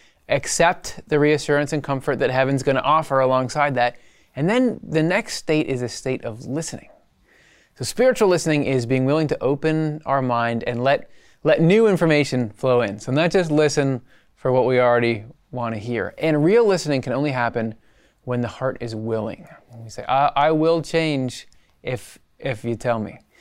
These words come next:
In the Bible, we have characters described as having hard hearts. Pharaoh is very famous for that, when they're not willing to listen to divine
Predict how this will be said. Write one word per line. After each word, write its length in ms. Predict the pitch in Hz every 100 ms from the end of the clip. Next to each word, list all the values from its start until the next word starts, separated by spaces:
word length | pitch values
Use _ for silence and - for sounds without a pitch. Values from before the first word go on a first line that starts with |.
| _ _
In 100 | 160
the 80 | 175
Bible, 540 | 175 220 214 190 170 -
we 160 | 151
have 160 | 147 131
characters 580 | 160 160 - 160 143 -
described 640 | 135 - 143 135 135 131 - - -
as 160 | 131 117
having 240 | 123 120
hard 400 | - - 139 131
hearts. 500 | - 135 139 143 - 123
Pharaoh 400 | - 127 123 123
is 80 | 120
very 240 | 123 123
famous 380 | - 127 127 123
for 140 | -
that, 220 | 127 120 147
when 140 | 139
they're 120 | 139
not 280 | 143 151 -
willing 280 | 143 139 135
to 100 | 123
listen 580 | 123 139 - 117 117 - _ _ _ _ _
to 100 | -
divine 520 | 131 117 127 127 127